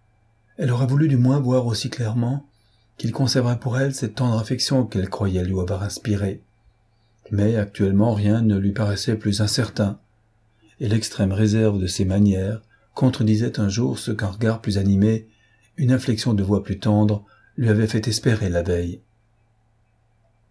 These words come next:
Il les joignit et les maria le lendemain au déjeuner,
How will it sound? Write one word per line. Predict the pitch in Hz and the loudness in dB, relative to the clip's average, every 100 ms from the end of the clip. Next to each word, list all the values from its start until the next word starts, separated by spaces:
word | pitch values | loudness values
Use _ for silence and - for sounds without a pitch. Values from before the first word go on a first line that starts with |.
| _ _ _ _ _ | _ _ _ _ _
Il | 147 123 | 0 2
les | 120 | 2
joignit | 110 110 117 131 | 2 2 4 2
et | 135 113 | 2 0
les | 110 | 2
maria | 104 104 110 120 | 2 2 0 2
le | 127 | 2
lendemain | 107 107 104 120 | 2 4 4 2
au | 120 | 0
déjeuner, | 104 101 107 107 135 | 0 2 4 4 2